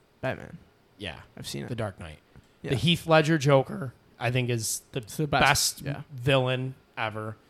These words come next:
Speaker 2: I think that Christian Bale does a phenomenal job. And I think, like, it's almost a horror movie. It's not a horror movie, but it has, like, some horror movie elements to it.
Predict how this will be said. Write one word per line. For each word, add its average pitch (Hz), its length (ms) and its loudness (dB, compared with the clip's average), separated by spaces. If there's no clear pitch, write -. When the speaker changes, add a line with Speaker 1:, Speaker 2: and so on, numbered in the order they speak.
Speaker 2:
I 135 120 4
think 139 180 2
that 135 160 2
Christian 160 400 4
Bale 139 480 8
does 117 480 0
a 117 40 -10
phenomenal 131 440 2
job. 120 400 2
And 127 80 -4
I 131 80 4
think, 156 180 2
like, 180 220 8
it's - 140 4
almost 226 420 10
a 143 80 6
horror 156 460 4
movie. 175 480 4
It's - 160 2
not 185 240 10
a 185 60 8
horror 185 260 10
movie, 180 260 8
but 151 160 4
it 147 60 4
has, 139 320 2
like, 151 180 0
some 135 200 0
horror 143 300 6
movie 143 300 4
elements 139 400 0
to 151 140 4
it. 143 180 4